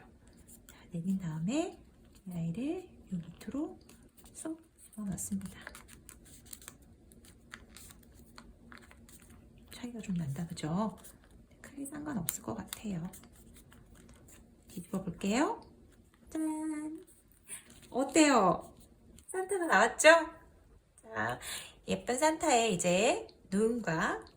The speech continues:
코를 한번 표현해 볼게요. 자, 네임펜 데려왔어요. 네임펜으로 산타 눈을, 음, 세라는 눈이 작고 귀여운 산타 표현했어요. 자,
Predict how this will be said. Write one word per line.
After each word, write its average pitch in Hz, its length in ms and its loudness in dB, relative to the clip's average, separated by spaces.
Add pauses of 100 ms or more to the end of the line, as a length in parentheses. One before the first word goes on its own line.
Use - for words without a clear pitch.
코를 370 300 0
한번 202 220 -2
표현해 277 280 0
볼게요. 185 720 0 (360)
자, - 160 -18 (240)
네임펜 196 380 2
데려왔어요. 165 580 -2 (920)
네임펜으로 190 800 0
산타 285 360 -6
눈을, 226 540 2 (460)
음, 202 580 0
세라는 254 640 -4 (560)
눈이 220 280 -2
작고 - 520 -8
귀여운 214 480 -4
산타 233 540 -10 (1700)
표현했어요. 214 760 -10 (1700)
자, 190 480 -6